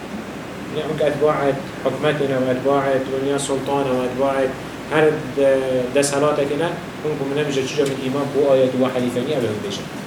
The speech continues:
أشتكي دي ظالم من منهج أخويا أز ديواجه. هم كسكي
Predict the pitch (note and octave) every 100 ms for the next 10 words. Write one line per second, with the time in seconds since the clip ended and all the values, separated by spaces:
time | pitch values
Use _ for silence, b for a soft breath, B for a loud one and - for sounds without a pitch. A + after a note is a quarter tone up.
0 | - - - D3+ D3+ - C3+ B2+ D#3+ E3+
1 | F#3 F#3+ E3+ F3+ E3 D3+ D3 C#3 C#3 C3
2 | D#3+ E3 E3 C#3+ B2 B2 A2 A2+ G2 -
3 | - - - E3 B3 B3+ F3 D#3 B2+ G3